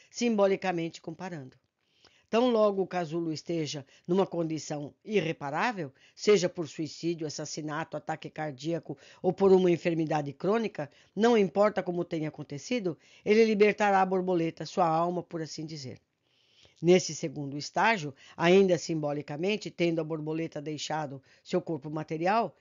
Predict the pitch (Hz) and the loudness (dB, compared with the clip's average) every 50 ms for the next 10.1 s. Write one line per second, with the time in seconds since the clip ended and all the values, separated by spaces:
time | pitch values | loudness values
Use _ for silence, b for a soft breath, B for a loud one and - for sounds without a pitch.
0 | b b b b - 196 226 220 - 247 254 247 233 226 214 208 208 202 196 208 | b b b b 0 0 2 4 2 2 2 2 2 4 4 4 4 4 2 0
1 | 214 220 214 202 202 202 196 185 202 196 - - 196 190 170 196 175 - 202 202 | 0 0 -2 -2 -2 -4 -4 -4 -6 -8 -6 -6 -6 -6 -6 -8 -8 -8 -10 -8
2 | - 220 214 202 180 - - 127 - B B B B B - 175 185 175 - - | -6 -6 -6 -6 -8 -10 -14 -16 -16 B B B B B -2 -2 -2 -2 -2 -4
3 | 170 156 147 143 156 147 143 180 208 240 247 233 247 214 - 233 226 226 220 - | -4 -4 -2 -4 -6 -4 -2 0 0 0 -2 -4 -6 -6 -6 -4 -4 -4 -6 -6
4 | - 220 220 202 - 220 214 202 160 143 - - _ b b b b b - 160 | -8 -8 -8 -8 -8 -8 -6 -6 -6 -6 -10 -14 _ b b b b b -10 -10
5 | 160 - 196 190 175 165 160 160 165 170 160 - 165 156 156 160 156 156 147 131 | -6 -2 0 0 0 0 -2 -2 -2 -4 -4 -6 -6 -6 -4 -4 -6 -6 -6 -6
6 | 147 151 151 156 151 147 151 151 175 175 175 160 151 147 - _ - - - _ | -6 -4 -4 -4 -6 -8 -8 -6 -6 -4 -4 -6 -6 -8 -10 _ -20 -20 -20 _
7 | b b b b b b b b b - 175 208 220 208 208 - 160 - - 160 | b b b b b b b b b 6 8 10 10 8 6 2 -6 -6 -6 -6
8 | 135 147 143 135 139 135 - - - 190 220 240 233 180 147 143 131 b b b | -6 -6 -8 -8 -8 -10 -8 -4 -2 -2 0 -2 -2 -4 -6 -10 -10 b b b
9 | b b 175 185 - - 202 196 180 170 165 160 170 190 220 233 226 - - 160 | b b -6 -6 -2 0 2 2 2 2 0 0 0 0 0 -2 -4 -4 -6 -8
10 | 139 | -8